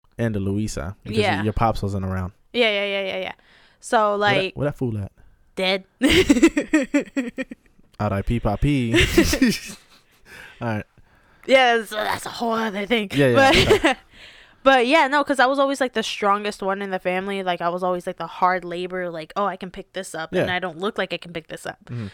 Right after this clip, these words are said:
Speaker 2: And then the Bruno part came where I didn't follow the family norms. So
Speaker 1: Yeah.
Speaker 2: my family's very classic macho Mexican.
Speaker 1: Like them rancheros.
Speaker 2: Uh, y-, yeah.
Speaker 1: Oof, yeah.
Speaker 2: So that doesn't leave a lot of room for me to be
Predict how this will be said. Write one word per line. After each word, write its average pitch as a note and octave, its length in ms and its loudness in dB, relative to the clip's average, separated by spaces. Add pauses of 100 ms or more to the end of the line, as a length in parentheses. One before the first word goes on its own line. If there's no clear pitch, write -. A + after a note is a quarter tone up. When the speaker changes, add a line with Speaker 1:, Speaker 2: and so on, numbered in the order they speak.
(260)
Speaker 2:
And G#3+ 220 -4
then G3 640 -8
the G#3 160 -4
Bruno G3+ 460 -6
part F#3 340 -6
came F#3 240 -6
where F3 140 -4
I F#3 100 2
didn't G3+ 260 -4
follow F#3+ 560 -2
the F3+ 120 -8
family F#3 320 -4
norms. G3 540 -8 (440)
So A3 140 2
Speaker 1:
Yeah. G3+ 60 4
Speaker 2:
my G#3+ 180 2
family's C#4 460 0
very A3+ 360 2
classic G3+ 640 -4
macho F#3+ 880 -4
Mexican. - 640 -12 (840)
Speaker 1:
Like A#2 120 -4
them G#2 160 -6
rancheros. G2 680 -4
Speaker 2:
Uh, - 60 -8
y-, A3 200 -4
yeah. - 480 -6
Speaker 1:
Oof, G#2 260 -4 (360)
yeah. - 160 -16 (240)
Speaker 2:
So B3+ 380 2
that B3 160 4
doesn't B3+ 260 0
leave B3 160 -4
a A3 40 -2
lot G3+ 200 -2
of F#3 100 -6
room G3+ 180 -6
for G3 120 -10
me F#3+ 160 -8
to F#3 80 -10
be F3+ 400 -10